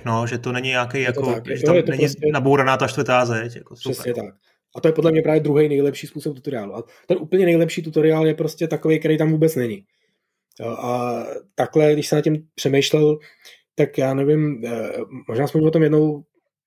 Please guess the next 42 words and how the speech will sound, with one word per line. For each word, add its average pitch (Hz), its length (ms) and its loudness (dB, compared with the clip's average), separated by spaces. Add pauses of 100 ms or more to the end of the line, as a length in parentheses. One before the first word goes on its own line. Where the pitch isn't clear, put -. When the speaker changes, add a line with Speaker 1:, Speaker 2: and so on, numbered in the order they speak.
(120)
Speaker 2:
mluvili 151 340 2
tady, 127 280 0 (400)
ale 131 340 -2
prostě - 260 -6
taky 156 180 2
jako 160 180 2
úplně 165 260 2
typický 170 440 0
příklad, 160 340 0
který 139 180 2
se 139 140 -4
i 143 120 -2
jako 135 580 2 (420)
o 127 60 2
něm 131 300 0
prostě 127 260 -6
píše 123 260 -4
v - 80 -8
učebnicích 123 520 -4
game 110 160 -6
designu, 120 340 2 (1300)
je, 117 380 0
je 120 140 2
prostě 120 300 0
Half-Life 123 420 2
dvě, 127 380 2 (580)
eh, - 20 -4 (560)
ta 127 120 0
sekce - 340 0
s - 60 -8
tím 151 200 2
Gravity 127 340 0
Gunem, 131 440 2
eh, 123 380 2
v - 120 -8
té, 120 500 -2
v - 60 -20
té 123 80 -2
vesnici, 117 380 -2
jak 98 80 -8
se - 80 -8
jmenuje, 101 200 -6